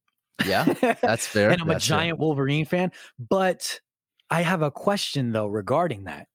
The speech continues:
Speaker 1: Hmm.
Speaker 2: Does that mean I don't die?
Speaker 1: That, no, you, you will die. If, if,
Speaker 2: Okay.
Speaker 1: if a train hits you, you're probably gonna die. But if it, if you were still alive, if you were in this, if you still had a heartbeat, I think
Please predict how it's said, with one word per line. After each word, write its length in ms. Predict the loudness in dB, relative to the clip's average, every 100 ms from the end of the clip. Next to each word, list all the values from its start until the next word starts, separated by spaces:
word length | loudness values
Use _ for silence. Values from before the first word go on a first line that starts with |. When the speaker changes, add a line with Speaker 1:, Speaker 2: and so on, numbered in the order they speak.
| _ -6
Speaker 1:
Hmm. 240 | -4 -4
Speaker 2:
Does 180 | -4 0
that 260 | 0 0 0
mean 280 | 0 2
I 100 | 0
don't 360 | 0 -2 -4 -4
die? 340 | -2 -2 -6 -16 _ _ _ _ _ _ -20 -20 -20 -20 -20 -20 _ _ _ -12
Speaker 1:
That, 340 | 0 2 2
no, 200 | 0 0
you, 260 | 0 -2 0
you 180 | 0 4
will 180 | 4
die. 380 | 4 0 -2 -10 -18 _ _ -2
If, 240 | -2 -2
if, 200 | -2 0
Speaker 2:
Okay. 220 | 0 0 -2
Speaker 1:
if 120 | 0
a 160 | 0 -2 _ -12
train 380 | -2 0 2 0
hits 260 | -2 0
you, 100 | 0 0
you're 420 | -2 -4 -2 -2
probably 640 | -6 -4 2 2 2 -4
gonna 240 | -4 -6 -4
die. 520 | -2 0 0 -4 -4 2
But 260 | 4 4 -2
if 220 | -6 -4
it, 300 | -6 -8 -20 -8
if 180 | -6 -2
you 100 | 0
were 80 | 0
still 320 | 2 6 6
alive, 300 | 6 4 0
if 160 | -4 0
you 140 | 4 6
were 100 | 4
in 260 | 2 -2
this, 240 | 0 0 0 -2
if 180 | -4 -2
you 60 |
still 260 | 0 4 6
had 220 | 6 4
a 60 | 4
heartbeat, 520 | 2 0 2 2 2
I 100 | -2
think 380 | -4 -2 -2 -6